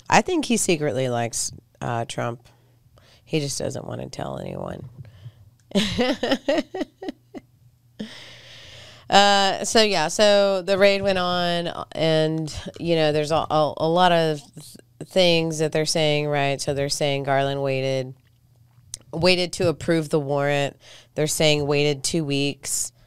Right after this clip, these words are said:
uh, to get this, to, to sign the warrant for them to actually do the raid. And people ask, you know, that,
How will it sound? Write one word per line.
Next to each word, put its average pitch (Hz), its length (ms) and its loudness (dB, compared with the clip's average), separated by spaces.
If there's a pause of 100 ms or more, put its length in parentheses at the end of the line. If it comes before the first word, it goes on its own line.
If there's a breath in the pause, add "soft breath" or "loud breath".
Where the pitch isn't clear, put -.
(400 soft breath)
uh, 123 580 2 (300)
to - 160 -2
get 147 200 -2
this, 139 360 -2 (120)
to, 156 180 0
to - 260 -2
sign 143 400 0
the 139 100 -2
warrant 131 420 -4
for 143 160 -2
them 135 180 -4
to 135 100 -8
actually 131 440 -4
do 135 240 -4
the 139 100 -4
raid. 123 480 -4 (480 loud breath)
And 143 500 2
people 170 640 2
ask, 151 580 4 (220)
you 156 160 -4
know, 135 540 -2 (500)
that, 151 680 0